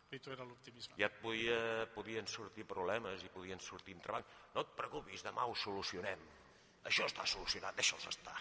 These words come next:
Speaker 2: Que se'n vagin a prendre pel cul. Que són una colla de maricons. Així de clar.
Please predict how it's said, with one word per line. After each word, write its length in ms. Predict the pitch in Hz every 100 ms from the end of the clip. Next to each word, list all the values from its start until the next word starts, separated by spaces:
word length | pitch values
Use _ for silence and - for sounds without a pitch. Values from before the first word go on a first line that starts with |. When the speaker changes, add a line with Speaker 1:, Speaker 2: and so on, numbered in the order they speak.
| - - - - - - -
Speaker 2:
Que 100 | 85
se'n 220 | - 82
vagin 340 | 85 107 - 80
a 60 |
prendre 320 | - - - -
pel 160 | - -
cul. 140 | - - - - - - - - - - - - - -
Que 100 | 127
són 240 | 131 123
una 140 | 131 107
colla 280 | 107 104
de 100 | 98
maricons. 600 | 92 95 90 98 - - - - - - - - - 85
Així 240 | - 170
de 280 | 143 - 101
clar. 160 | 113